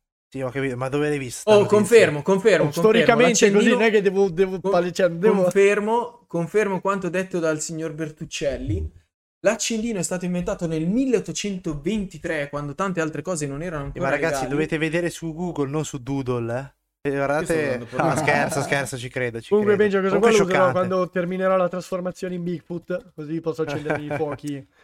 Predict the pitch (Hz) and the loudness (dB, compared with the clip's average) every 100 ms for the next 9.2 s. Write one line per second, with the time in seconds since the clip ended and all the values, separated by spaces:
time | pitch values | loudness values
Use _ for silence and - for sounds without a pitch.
0 | _ _ 156 156 160 160 143 - 147 _ | _ _ -2 2 2 2 -2 -8 -12 _
1 | _ _ _ _ - - _ - _ _ | _ _ _ _ -20 -20 _ -20 _ _
2 | _ _ _ 220 196 147 135 202 214 196 | _ _ _ -2 0 -2 -2 0 0 0
3 | 196 - 208 214 214 240 240 220 180 175 | -2 2 2 2 0 0 0 0 0 0
4 | 202 202 170 165 156 165 151 - 131 110 | -2 -2 0 -2 -2 -2 -2 -2 -2 0
5 | 117 143 175 131 143 127 123 285 - 226 | 0 0 0 0 0 2 2 4 4 4
6 | 240 262 240 254 247 247 240 202 185 180 | 4 4 6 6 6 6 2 4 4 4
7 | 196 196 226 190 180 175 160 170 202 165 | 2 2 2 0 -4 -4 -4 -2 0 0
8 | 165 175 165 170 156 147 156 160 127 - | 0 -2 -2 -2 -2 -2 0 -2 -4 -10
9 | 120 | -10